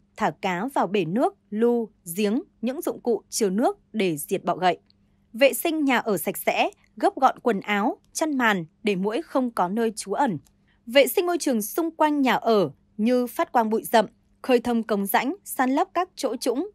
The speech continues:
có vũng nước đọng, lật úp các vật dụng chứa nước không dùng đến, thu gom những vật dụng phế thải có khả năng chứa nước như chai, lọ, ống bơ. Sử dụng các hóa chất để diệt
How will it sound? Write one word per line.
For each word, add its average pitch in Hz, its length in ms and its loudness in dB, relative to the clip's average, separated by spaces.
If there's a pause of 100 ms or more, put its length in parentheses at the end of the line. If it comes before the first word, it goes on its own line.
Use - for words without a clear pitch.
có 190 340 0
vũng 247 240 -2
nước 392 160 -2
đọng, 233 200 2 (840)
lật 254 260 2
úp - 200 -2 (140)
các 392 140 -2
vật - 140 -2
dụng 226 220 -2 (220)
chứa 220 220 0
nước 320 280 0 (160)
không 247 200 -2
dùng 208 200 -2
đến, 190 280 2 (440)
thu 330 120 2
gom 294 420 2
những 269 340 -2
vật 233 200 2
dụng 226 200 0
phế 196 160 -2
thải 233 380 -2
có 262 100 0
khả - 220 -2
năng 214 180 -4
chứa 202 200 -4
nước 262 300 0 (280)
như 233 200 -2
chai, 226 420 -2
lọ, 196 320 0 (320)
ống 180 140 -6
bơ. 220 180 4 (840)
Sử 285 220 -2
dụng 247 280 2 (240)
các 349 180 -2
hóa 220 200 -2
chất 330 240 2 (200)
để 214 180 4
diệt 202 260 0